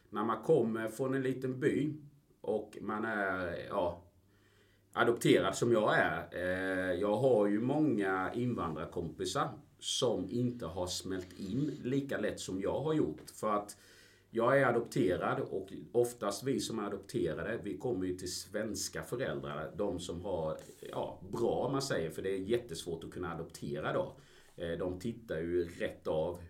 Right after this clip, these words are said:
ekonom, hur bor du, du vet sådär. Upp och ner tittar de, annars får du inte adoptera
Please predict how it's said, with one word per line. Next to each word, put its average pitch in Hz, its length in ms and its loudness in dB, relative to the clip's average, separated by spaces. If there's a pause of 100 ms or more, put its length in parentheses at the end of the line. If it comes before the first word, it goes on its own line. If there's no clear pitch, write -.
(260)
ekonom, 92 720 -2
hur 98 140 -4
bor 87 280 2
du, 85 300 -2
du 92 80 -6
vet 85 200 -4
sådär. 78 320 -4
Upp 156 340 0
och 135 100 2
ner 87 160 0
tittar 80 320 -4
de, 78 180 -6
annars 90 220 -4
får - 200 0
du 120 60 0
inte 104 160 -2
adoptera 80 520 -6